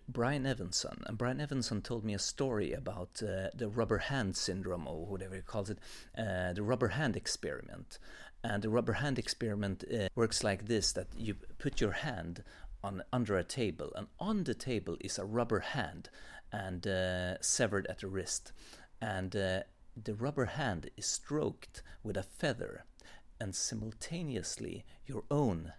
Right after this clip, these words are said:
hand is stroked with a feather under the table. And then in some sort of strange way, your brain sort of makes, makes up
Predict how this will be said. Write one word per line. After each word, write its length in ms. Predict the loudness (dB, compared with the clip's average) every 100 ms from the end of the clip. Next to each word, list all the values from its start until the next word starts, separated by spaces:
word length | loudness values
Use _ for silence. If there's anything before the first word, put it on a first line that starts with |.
| -6
hand 380 | -4 -4 -8 -8
is 120 | -4
stroked 460 | -4 -2 -4 -4 -4
with 120 | -6
a 60 | -6
feather 400 | -2 -2 -2 -8 -6
under 320 | 0 0 0 -2
the 120 | -4
table. 520 | -4 -4 -4 -6 -10 -10 -18 -6
And 100 | 0
then 140 | 2 2
in 180 | 2 2
some 240 | 0 0
sort 200 | 0 -2
of 80 | -2
strange 480 | -4 0 0 0 2
way, 220 | 2 2 -2 -10 -2
your 200 | 2 4
brain 420 | 6 4 6 4
sort 260 | 4 4
of 120 | 2 0 -10 -16 -8 0
makes, 580 | 4 4 2 0 0
makes 400 | 2 2 2 2
up 180 | -2 -2